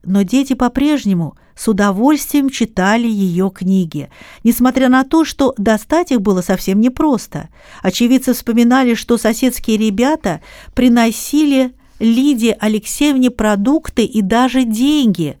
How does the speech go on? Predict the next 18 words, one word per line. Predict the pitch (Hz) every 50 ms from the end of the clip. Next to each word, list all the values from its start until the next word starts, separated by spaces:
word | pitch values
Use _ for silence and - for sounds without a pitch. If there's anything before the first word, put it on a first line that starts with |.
| _ - - - - - -
убирались | 233 220 202 262 269 277 294 277 277 269 -
в |
квартире, | - - 277 277 269 269 - - - 277 277 247 214 180 170 147 135 - _ _ _ _ -
а | - 190 196
она | 196 196 214 269 320 320 302
в | -
благодарность | 175 175 180 165 175 175 165 165 208 254 302 302 233 202 156 143 - - - - _ _ _ -
давала | 151 175 170 156 170 190 233 254 277
им | 277 254
почитать | - 202 - - 165 - 175 190 208 -
свои | - 180 170 170 175 185
рукописи. | 190 180 160 151 - 165 - - 143 - - - 147 - _ _ - _ _ _ _ _ _ _ _ _ _ _ _ -
Что | - - - 269 247
же | 254
касается | 262 - 254 247 - 254 247 247 247 - 247
личной | 233 240 - - - 240 240
жизни | 220 262 285 277 220 202
писательницы, | 185 - 175 - - 185 175 170 - 160 156 160 151 - - 156 135